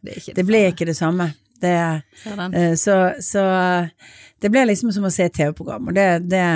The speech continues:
Speaker 2: det var det jo mer enn nok av under pandemien.
Speaker 1: Det var det jo. Det, mange var så flin-, var flinke på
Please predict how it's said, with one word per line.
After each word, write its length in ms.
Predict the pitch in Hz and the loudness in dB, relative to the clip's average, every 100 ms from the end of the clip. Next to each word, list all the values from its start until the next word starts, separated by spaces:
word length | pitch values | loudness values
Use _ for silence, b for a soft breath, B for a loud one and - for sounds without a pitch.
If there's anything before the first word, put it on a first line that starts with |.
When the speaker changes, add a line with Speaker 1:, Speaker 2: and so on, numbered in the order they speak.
| 151 151 165 - - | 0 -2 -4 -6 -2
Speaker 2:
det 100 | 277 | 2
var 120 | 339 | 2
det 60 | 269 | 2
jo 40 | |
mer 140 | 214 | 2
enn 80 | 202 | 2
nok 220 | 185 - | 0 0
av 100 | 156 | -2
under 200 | 156 143 | -2 -4
pandemien. 360 | 156 - 226 - | -6 -8 -10 -8
Speaker 1:
Det 160 | 311 349 | -4 0
var 120 | 226 | 0
det 80 | 165 | -2
jo. 80 | 165 | -2
Det, 100 | 202 | -2
mange 200 | 220 240 | 0 0
var 80 | |
så 120 | 208 - | -2 -6
flin-, 220 | 185 - | -8 -6
var 100 | 180 | -8
flinke 300 | 196 202 | -6 -4
på 80 | 294 | -2